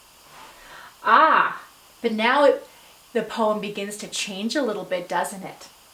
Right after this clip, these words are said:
Miss Muffet is sitting there comfortably, but along comes a spider. So I might read that part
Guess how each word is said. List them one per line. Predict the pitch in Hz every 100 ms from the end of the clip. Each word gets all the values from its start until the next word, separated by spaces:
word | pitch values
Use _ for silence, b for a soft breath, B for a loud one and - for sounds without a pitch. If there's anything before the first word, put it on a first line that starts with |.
| - - - - - - b b b
Miss | 233 349 370
Muffet | 302 330 453 - 226
is | 240 240
sitting | 370 403 311
there | 240
comfortably, | 233 - 427 427 294 233 214 220 B B -
but | 196 208
along | 190 185 180 190 190 196 208 220 233 247
comes | - 269 247 254 233
a | 233 233 233 277 370 440 - - - - - -
spider. | - - - - - - - - - - - - - B B B B
So | - - 311 294 -
I | 311 587 762 523
might | 302 262 240 240
read | 233 269 226 196
that | 269 320 -
part | - 226 214 -